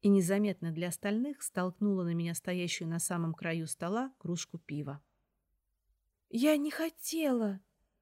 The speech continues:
пролепетала я, когда Рубинчик побагровел лицом и сжал пальцы в кулаки, видя, как безбожно испорчен мой прекрасный костюм.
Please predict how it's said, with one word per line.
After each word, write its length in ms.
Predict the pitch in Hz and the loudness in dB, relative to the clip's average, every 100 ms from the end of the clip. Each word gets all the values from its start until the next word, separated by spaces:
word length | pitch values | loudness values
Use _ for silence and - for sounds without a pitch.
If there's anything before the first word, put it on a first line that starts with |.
| _ - | _ -4
пролепетала 640 | 180 190 214 220 226 190 | 0 2 2 0 0 0
я, 320 | 180 202 277 294 | 0 -2 -4 -6
когда 280 | - 175 208 | -4 2 4
Рубинчик 460 | 233 254 311 - - | 4 0 -2 -4 -4
побагровел 600 | 196 180 196 214 214 202 | -2 0 2 4 4 2
лицом 460 | 220 - 311 311 - | 0 -2 -4 -4 -6
и 100 | - | 0
сжал 280 | 196 190 220 | 2 4 4
пальцы 360 | 220 240 208 190 | 2 -2 0 -2
в 100 | - | -2
кулаки, 500 | 202 214 220 311 311 | -2 0 -2 -6 -8
видя, 380 | - 226 220 185 | 0 2 4 2
как 180 | 190 175 | 0 -2
безбожно 520 | 202 196 277 233 254 | -2 2 2 4 0
испорчен 540 | - 233 202 180 170 | -2 0 0 0 -2
мой 120 | 175 | -2
прекрасный 560 | 185 180 196 214 - 208 | -4 -6 -2 -2 -2 -4
костюм. 540 | 214 214 - 165 156 | -4 -6 -4 -4 -4